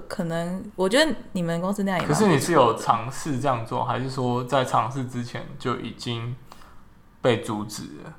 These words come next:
Speaker 1: 是没有到被阻止，可是就是说，因为你看身边的人也都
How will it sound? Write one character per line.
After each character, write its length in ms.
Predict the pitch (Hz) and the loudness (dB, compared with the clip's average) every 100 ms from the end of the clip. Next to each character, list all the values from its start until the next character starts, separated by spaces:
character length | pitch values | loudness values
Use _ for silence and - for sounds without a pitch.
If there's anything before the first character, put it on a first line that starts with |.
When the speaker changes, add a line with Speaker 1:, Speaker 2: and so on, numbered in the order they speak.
| - - - | -20 -20 -6
Speaker 1:
是 180 | - 349 | 0 2
没 120 | 302 | 6
有 140 | 254 165 | 6 6
到 520 | - 208 202 - - - - | 6 4 4 -6 -20 -20 -4
被 180 | 226 208 | 2 2
阻 300 | 190 131 101 | 2 -4 -4
止， 200 | - - - | -6 -6 -6
可 140 | - | -2
是 160 | 190 247 | 0 4
就 140 | 254 | 4
是 160 | 247 233 | 4 0
说， 580 | 226 190 180 175 170 - | 2 4 6 6 2 -2
因 180 | 214 247 | 2 4
为 360 | 262 240 208 - - - - - - - - - - - - | 6 4 2 -4 -20 -20 -20 -20 -20 -20 -20 -20 -20 -20 -6
你 140 | 185 | -4
看 260 | 180 269 262 | 2 4 6
身 220 | 226 202 | 6 4
边 200 | 196 185 | 4 4
的 120 | 175 | 4
人 240 | 123 92 87 | 2 0 0
也 120 | - | 0
都 360 | 160 147 147 | 2 2 0